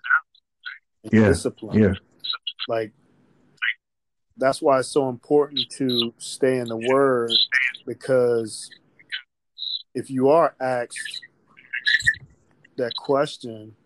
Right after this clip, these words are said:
Speaker 1: if you stay in the word and you stay in God's will, it's not gonna be hard to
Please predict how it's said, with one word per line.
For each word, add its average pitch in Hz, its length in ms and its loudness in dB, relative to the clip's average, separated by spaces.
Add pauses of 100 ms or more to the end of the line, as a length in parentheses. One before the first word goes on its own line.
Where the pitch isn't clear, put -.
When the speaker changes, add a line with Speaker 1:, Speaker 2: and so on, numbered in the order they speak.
(300)
Speaker 1:
if 120 160 -12
you 135 120 -4
stay 135 340 -4
in 131 120 -6
the 123 80 -6
word 127 520 -2
and 113 120 -12
you 117 60 -14
stay 131 340 -6
in 120 120 -10
God's 117 440 -4
will, 127 460 2 (1040)
it's 123 160 -10
not 135 220 -2
gonna 127 140 -8
be 123 140 -4
hard 143 540 2 (160)
to 120 480 -2